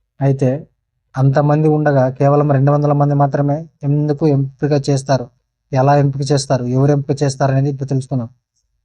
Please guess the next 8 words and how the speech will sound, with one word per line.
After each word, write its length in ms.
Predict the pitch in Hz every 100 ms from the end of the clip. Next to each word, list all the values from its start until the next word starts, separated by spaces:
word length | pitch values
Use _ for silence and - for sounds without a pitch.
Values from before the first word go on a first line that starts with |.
| -
ఎవరు 300 | 135 131 143
ఎంపిక 240 | 147 143 147
చేస్తారంటే, 600 | 151 135 151 143 127 120 135 - 143 131
ఎవరైతే 580 | 131 143 147 143 151 139 135 _ _ _ _ _ _ _ _
దీర్ఘకాలిక 720 | 135 135 139 143 143 143 143
రోగులు 340 | 135 135 143 139
ఉంటారో, 400 | 139 139 139 147 -
అలాగే 420 | 147 135 135 139